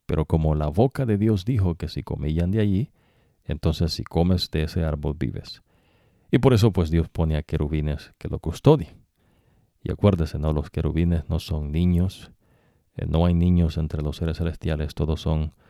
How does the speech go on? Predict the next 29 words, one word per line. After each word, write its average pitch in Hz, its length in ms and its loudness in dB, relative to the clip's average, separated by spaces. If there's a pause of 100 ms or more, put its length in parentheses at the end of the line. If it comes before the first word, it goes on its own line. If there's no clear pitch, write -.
(760)
eh, 76 1300 -6
crecidos, 95 720 0
así 85 220 -2
como 76 580 -2
Dios 80 280 -2
creó 80 520 0
a 78 180 -6
Adán. 101 380 0 (400)
Adán 85 380 6
no 85 120 6
tuvo 85 400 6
un 85 80 4
proceso, 82 520 -2
¿no?, 80 200 2
de 76 220 -2
crecimiento. 101 840 4 (960)
Los - 120 6
seres 117 160 10
celestiales 113 420 6
fueron 98 260 4
creados 82 560 0
así, - 320 -12 (800)
¿no? 90 160 -6
Crecidos 95 600 0
ya, 80 340 -2 (800)
eh, 71 160 -2
dotados 92 500 4
como 78 240 0
Dios 82 400 0